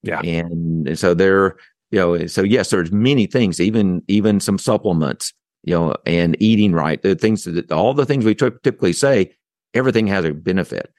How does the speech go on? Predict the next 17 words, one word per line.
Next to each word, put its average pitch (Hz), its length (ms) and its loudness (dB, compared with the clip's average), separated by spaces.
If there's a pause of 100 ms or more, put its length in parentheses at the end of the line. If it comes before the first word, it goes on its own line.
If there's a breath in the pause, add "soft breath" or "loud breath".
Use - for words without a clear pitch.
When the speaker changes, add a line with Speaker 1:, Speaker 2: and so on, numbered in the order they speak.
(140)
Speaker 2:
The 92 100 -2
Speaker 1:
Yeah. 92 100 2
Speaker 2:
more 113 140 4
things 113 240 0
we 104 120 4
do, 117 360 2 (600)
the 90 100 0
better 90 420 0
the 73 220 -2
results. 76 640 -4 (280)
Speaker 1:
Yeah, - 180 -4 (220)
hundred 107 280 -2
percent, 87 320 -6
hundred 95 180 -2
percent. 90 400 -6
And, 107 380 2
uh, 98 880 -2